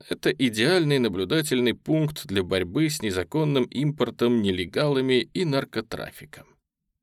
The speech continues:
Деннинг уставился на Тима, ошеломлённый. Затем двое мужчин рассмеялись. «Станция береговой охраны», — смеялся Деннинг.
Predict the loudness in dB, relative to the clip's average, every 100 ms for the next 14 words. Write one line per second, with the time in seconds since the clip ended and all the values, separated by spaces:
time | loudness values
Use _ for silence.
0 | _ _ _ -2 2 4 2 2 0 2
1 | 2 2 2 2 0 0 2 2 2 2
2 | 2 2 4 4 2 0 -4 -14 -18 -18
3 | -8 -6 0 2 2 4 4 2 0 0
4 | 2 2 0 0 0 0 -4 -10 -14 _
5 | -10 -6 -6 -6 -2 -2 2 2 4 4
6 | 4 4 6 6 6 4 4 4 6 4
7 | 4 -4 -12 _ -8 0 4 4 2 0
8 | 0 0 -2 -8